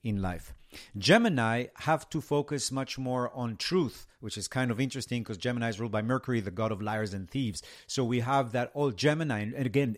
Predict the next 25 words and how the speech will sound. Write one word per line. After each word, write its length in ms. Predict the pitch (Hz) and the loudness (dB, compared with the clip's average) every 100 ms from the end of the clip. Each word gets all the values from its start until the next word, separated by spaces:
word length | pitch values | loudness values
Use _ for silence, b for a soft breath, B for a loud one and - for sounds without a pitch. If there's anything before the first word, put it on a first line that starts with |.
| 98 | 0
Gemini, 320 | 135 151 135 | 0 0 -2
it's 140 | - | -2
not 120 | 143 | -4
only 260 | 139 123 120 B B - | -2 -2 -4 B B -2
the 80 | 131 | -2
people 400 | - 156 139 113 | 0 0 2 2
who 100 | 110 | 2
are 140 | 104 | 2
Gemini, 400 | 95 110 107 107 | 2 0 0 0
but 180 | 98 113 | 0 0
the 140 | 135 | 0
archetype 580 | 156 170 - 127 110 - | 2 2 2 -2 -2 -2
of 120 | 101 | -4
Gemini, 420 | 98 101 95 92 | -2 -2 -2 -4
which 160 | 98 95 | -4 -4
is 100 | 120 | -6
communication, 960 | - 139 139 123 175 165 - 107 95 123 | -2 -2 -2 0 0 0 0 -4 -2 0
media. 400 | 175 151 127 95 B B | 0 4 2 2 B B
It's 140 | B - | B -8
funny 300 | 107 107 131 | -2 2 4
enough, 420 | 151 196 - - | 4 2 0 -4
Pluto 300 | 120 127 147 | -4 0 0
is 160 | 135 | 0
telling 320 | - 139 143 135 | 0 0 0 0
them 180 | 135 | -2